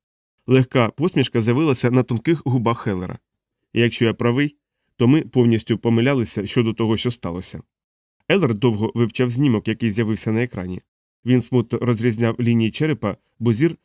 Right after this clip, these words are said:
сильно ослаб. До того ж, знімок тремтів у руках Сільвії. "Що ти бачиш?" прошепотіла вона. "Я маю рацію, Блейку. Поглянь на це, якщо можеш".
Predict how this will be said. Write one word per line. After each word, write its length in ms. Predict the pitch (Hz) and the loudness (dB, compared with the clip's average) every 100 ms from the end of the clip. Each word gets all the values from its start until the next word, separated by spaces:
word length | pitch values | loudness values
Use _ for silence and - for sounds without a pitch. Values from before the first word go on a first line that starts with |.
| _ | _
сильно 380 | - 131 110 110 | -4 0 2 2
ослаб. 340 | 120 - 82 - _ _ _ _ _ - | -2 -6 -10 -12 _ _ _ _ _ -2
До 120 | 117 | 0
того 240 | 120 123 175 | 2 2 2
ж, 80 | |
знімок 300 | 110 123 110 | 2 2 2
тремтів 420 | - 131 131 123 - | 0 -4 -2 -4 -4
у 80 | 117 | -4
руках 280 | 113 110 107 | -2 -2 -6
Сільвії. 460 | - 92 85 80 - _ _ _ _ _ _ _ - | -6 -8 -8 -10 -14 _ _ _ _ _ _ _ -10
"Що 180 | - | -6
ти 80 | 190 | -2
бачиш?" 420 | 156 117 104 - _ _ _ | 0 0 -2 -10 _ _ _
прошепотіла 580 | 127 - 120 113 117 110 | -2 0 0 -2 -2 -2
вона. 300 | 101 90 87 _ _ _ _ - | -4 -6 -10 _ _ _ _ -2
"Я 120 | 113 | 2
маю 220 | 117 117 | 2 2
рацію, 300 | 139 123 101 | 0 -2 -6
Блейку. 400 | 95 92 - 92 - _ | -6 -8 -12 -16 -18 _
Поглянь 380 | - 113 127 107 | -2 2 2 2
на 100 | 98 | -2
це, 200 | - 120 | -2 -2
якщо 240 | 101 - 107 | -2 -4 -6
можеш". 420 | 92 87 - | -6 -10 -14